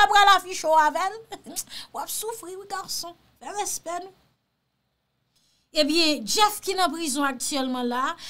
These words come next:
pas gagné personne ensemble avec elle. Parce que Claudia, qui c'est madame Chaba, <laughs> eh bien, entre les États-Unis d'Amérique, et puis avocat qui te gagné, hein, lave mille dans dossier, hein. Li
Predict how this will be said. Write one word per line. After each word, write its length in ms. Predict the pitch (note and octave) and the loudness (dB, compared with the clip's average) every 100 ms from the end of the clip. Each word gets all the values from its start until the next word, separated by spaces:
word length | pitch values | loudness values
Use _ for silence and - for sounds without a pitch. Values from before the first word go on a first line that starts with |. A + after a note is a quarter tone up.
| - - | -12 0
pas 160 | D#4 | 0
gagné 320 | C#4+ D#4 C#4 | 2 0 0
personne 580 | C4+ - E4 - D#4+ C4 | -2 -4 -4 -2 -2 -2
ensemble 340 | A#3+ - C4+ A3+ | -2 -4 -6 -6
avec 220 | F#3 F3 | -10 -16
elle. 160 | G3+ - _ | -20 -20 _
Parce 320 | B3+ A#3 - | -8 -6 -6
que 220 | - C#4+ | -6 -10
Claudia, 500 | C#4 B3+ A#3 G3+ D4 | -6 -4 -4 -4 -8
qui 120 | C#4+ A#3+ | -8 -8
c'est 180 | C4 | -6
madame 500 | A#3 A3 G3+ F#3+ G#3 | -6 -6 -8 -10 -8
Chaba, 560 | G#3 - B3+ A#3 A3 C4+ - D#4 - - _ | -8 -10 -10 -10 -10 -12 -14 -20 -20 -20 _
<laughs> 440 | - - - - | -16 -16 -18 -4
eh 100 | C#4 | -2
bien, 200 | D4+ D#4+ D#4+ G#4+ F4+ | 2 0 4 4 4
entre 180 | D4 F4 F4 | 2 4 4
les 160 | D4+ C#4 | 4 0
États-Unis 560 | C4+ D4 C#4+ C4+ C#4 D4 | -2 -2 -2 -2 0 0
d'Amérique, 680 | B3+ A#3+ A3+ A#3 C#4+ - D4+ D4 _ _ - | -2 -2 -4 -4 -8 -10 -14 -16 _ _ -8
et 100 | D4 | -6
puis 200 | D4 F4+ F#4+ G4+ | -4 0 4 4
avocat 600 | G#4 F#4 F#4 F4+ F#4+ G#4+ | 4 2 2 4 4 4
qui 140 | F#4+ | -2
te 180 | C#4+ E4 | 0 0
gagné, 460 | C#4 E4 D4 C4+ C4+ | 2 2 4 4 2
hein, 180 | B3+ C4+ _ _ _ B3+ | 0 -6 _ _ _ 0
lave 480 | D4+ E4+ C#4 D4+ | 4 6 6 2
mille 440 | C#4+ F#4+ C5 G4 E4 | 2 2 4 4 2
dans 120 | D4 | 2
dossier, 580 | C4+ C4 - C4+ A3+ G#3 | 2 0 -2 -4 -4 -6
hein. 140 | F#3+ - _ _ _ _ - | -10 -20 _ _ _ _ -6
Li 140 | C#4+ | 4